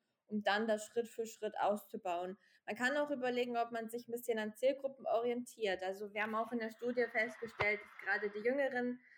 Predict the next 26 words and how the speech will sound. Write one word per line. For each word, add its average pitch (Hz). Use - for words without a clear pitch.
am 214
ehesten 247
Chatbot-affin 226
sind 220
oder 214
Chat-affin, 226
zum 226
Teil 240
dann 269
aber 226
auch 233
wieder 214
die 208
älteren 240
Generationen 233
und 208
die, 220
die 202
in 208
der 208
Mitte 240
sind, 214
noch 196
gar 208
nicht 294
so. 285